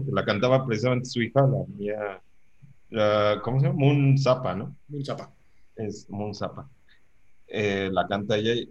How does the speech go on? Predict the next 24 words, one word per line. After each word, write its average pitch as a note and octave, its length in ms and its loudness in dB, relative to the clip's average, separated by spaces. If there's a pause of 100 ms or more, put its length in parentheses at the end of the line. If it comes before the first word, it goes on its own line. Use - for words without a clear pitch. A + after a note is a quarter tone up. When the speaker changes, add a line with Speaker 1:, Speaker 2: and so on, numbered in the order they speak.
Speaker 1:
te, A2 300 -4
te A2 120 -6
explica A#2+ 420 -2
todo A#2 180 0
el - 60 -10
pedo G#2+ 220 0
de F#2 120 -4
las - 100 -12
Valley F#2 260 -12
Girls, G2 380 -8 (100)
digo, G#2 300 -4
por G2 160 -4
el F#2 100 -6
nombre G2 280 -4
del F#2 120 -6
grupo. G#2+ 220 -8 (380)
Speaker 2:
Sí, F3 120 0
Speaker 1:
Pero, C#3 300 8
Speaker 2:
también. C#3 160 0 (360)
Speaker 1:
pero C#3+ 140 2
sí D3 120 0
me G3 100 2
latió, F3+ 320 4
la, D#3 340 2